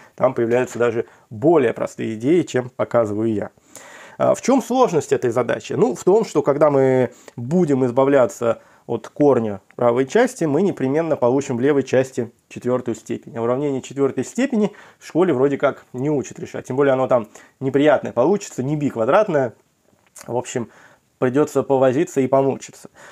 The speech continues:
А некоторые школьники замечают, что икс квадрат минус пять вроде как можно разложить на x, э, минус корень из пяти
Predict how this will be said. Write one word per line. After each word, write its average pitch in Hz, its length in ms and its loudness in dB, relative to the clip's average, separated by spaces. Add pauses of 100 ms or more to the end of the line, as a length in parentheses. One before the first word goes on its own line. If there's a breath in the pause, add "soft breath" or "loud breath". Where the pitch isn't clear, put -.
(220 loud breath)
А 123 200 0
некоторые 208 400 0
школьники 196 420 0
замечают, 165 580 2
что 160 180 0
икс 156 220 -2
квадрат 147 320 4
минус 135 180 -2
пять 127 240 2
вроде 123 220 0
как 120 160 -2
можно 120 260 0
разложить 117 460 0
на 113 280 2
x, - 380 -6
э, 107 340 -4
минус 110 300 -8
корень 107 220 -6
из 107 100 -12
пяти 107 420 -8